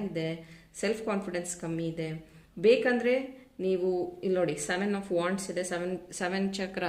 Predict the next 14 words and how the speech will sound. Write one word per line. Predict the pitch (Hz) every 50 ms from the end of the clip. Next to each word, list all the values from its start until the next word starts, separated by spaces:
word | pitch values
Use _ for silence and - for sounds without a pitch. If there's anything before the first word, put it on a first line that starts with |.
| 156 160
ಸೆವೆನ್, | - - 180 175 175 175 180 185 180 170 165 - - - - - _ _ _ _ _ _ _ -
ಸೆವೆನ್ | - - 185 196 208 208
ಚಕ್ರ | 208 202 196 190 185
ಬ್ರಾಸ್ಲೆಟ್ | 165 156 160 160 180 196 - - 226 220 220 -
ನೀವು | 202 190 170
ಯೂಸ್ | 175 185 190 190
ಮಾಡೋದು | 196 185 180 170 175 170 170 175 170 165 165 - - - - - - - - - -
ನಿಮ್ಗೆ | 180 180 175 165 160 170 170
ಏನಂತಾರೆ, | 160 156 156 165 170 165 160 160 156 143 143 - - - -
ಮೋಟಿವೇಶನ್ | 165 170 185 180 180 220 214 208 196 196 - - 196 190 180
ಆಗಿ | 175 170 165 165 165 165
ಇಡೋದಕ್ಕೆ | 160 165 165 165 165 165 165 170
ಹೆಲ್ಪ್ | 170 - 175 175 190 214 208 - -
ಮಾಡತ್ತೆ. | 214 196 180 180 185 180 - 214 240 247 - -